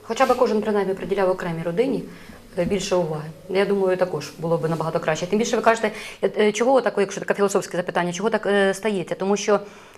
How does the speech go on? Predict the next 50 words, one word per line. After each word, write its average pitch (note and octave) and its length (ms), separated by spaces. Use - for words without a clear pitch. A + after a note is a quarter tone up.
е, F#3 100
відбувається A3+ 560
якесь, A3 420
е, G3 240
зубожіння A3 500
на C#4 80
духовному F3+ 540
рівні, D#3+ 260
тому G3+ 200
що, A3 120
ну, G#3+ 60
це G#3+ 120
ж G3+ 60
неможливо, A#3+ 420
коли F#3 260
мати F#3+ 240
виховала, F#3+ 500
мати F#3 240
дала F#3 220
життя, F#3+ 340
дала G3 200
освіту, G3 420
а E3+ 80
потім G3 400
от, F#3+ 320
от F3+ 80
так G3 180
от F3+ 80
ста-, - 260
стається, F3 400
так? F#3+ 160
Чи, A3+ 360
<clears throat> A#3 260
чи A3 100
можливо G#3+ 320
все-таки, A3 480
я A#3+ 80
не, B3+ 140
я, A#3+ 300
я A3 120
не A#3+ 60
хочу G3 220
з - 40
цим, F3+ 220
е, F3+ 120
звичайно, F#3+ 300
погоджуватись, G#3+ 440
з - 20
тим, A3 160
що, G3+ 260